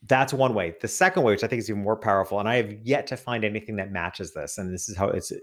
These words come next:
so good in my photography business. So in, in my photography business,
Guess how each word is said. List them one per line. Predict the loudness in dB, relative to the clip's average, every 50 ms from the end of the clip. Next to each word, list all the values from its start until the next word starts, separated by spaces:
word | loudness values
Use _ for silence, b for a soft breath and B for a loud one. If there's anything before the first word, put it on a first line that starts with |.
| -14 _ _
so | -6 4 4 4 6
good | 8 8 6 8 6
in | 4
my | 4 2
photography | 2 2 4 4 4 4 4 2 2
business. | 4 2 0 0 -2 -4 -4 -6 -6 -6 _ _ _ _ _ _ _ _ _ _ _ _ _ _ _ _ _ B B B B B B B B B
So | 6 8 8
in, | 8 8 8
in | 8 8 10 10
my | 10 8 8 6
photography | 6 2 4 6 6 6 6 4 2 4
business, | 6 6 4 4 2 -2 -2 -2 -4